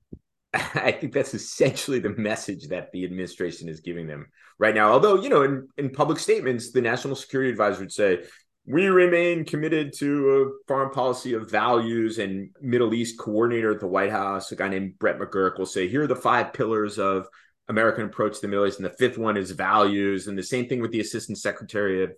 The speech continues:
State for the Near East, uh, Ambassador Barbara Leaf. She, the same kind of talking points in which, you know, they still emphasize values, but in reality,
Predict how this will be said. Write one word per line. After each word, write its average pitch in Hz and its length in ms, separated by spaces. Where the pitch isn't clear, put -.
State 110 420
for 104 80
the 98 80
Near 101 180
East, 98 240
uh, 85 360
Ambassador 104 480
Barbara 98 320
Leaf. 107 320
She, - 180
the 143 100
same 175 500
kind 156 200
of 123 80
talking 127 340
points 120 260
in 110 100
which, 110 240
you 123 80
know, 104 120
they 95 100
still 120 760
emphasize 123 540
values, 113 460
but 107 220
in 131 100
reality, 110 880